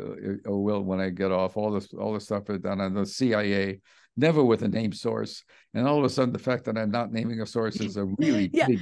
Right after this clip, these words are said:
Speaker 2: you know,
Speaker 1: deal.
Speaker 2: speaking to that, actually, I did wanna ask you, um, to respond to, or to, to give you an opportunity to respond, because I'm sure you saw, uh, Ned Price calling your report, he called it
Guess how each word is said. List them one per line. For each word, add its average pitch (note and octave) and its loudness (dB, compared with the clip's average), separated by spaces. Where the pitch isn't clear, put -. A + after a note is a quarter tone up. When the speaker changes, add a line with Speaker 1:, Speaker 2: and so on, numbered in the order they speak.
Speaker 2:
you D#4 2
know, F4 6
Speaker 1:
deal. F4 0
Speaker 2:
speaking F4+ 0
to C4 0
that, A3 4
actually, A3 0
I A#3 0
did A#3 -4
wanna A#3 0
ask G#3 -2
you, F#3+ -6
um, F3 -4
to B3 0
respond A#3 2
to, - -6
or A3 -2
to, - -4
to A3 -8
give D#4+ 2
you D4+ 6
an C#4 2
opportunity A3+ -2
to G3 -6
respond, C4 0
because A#3 -2
I'm A#3 2
sure B3+ 2
you A3+ -2
saw, F#3+ -2
uh, G3 4
Ned A3+ 0
Price G#3 -2
calling G3 -4
your F#3 -6
report, F#3 -4
he G3 -8
called G#3 -2
it G#3 -6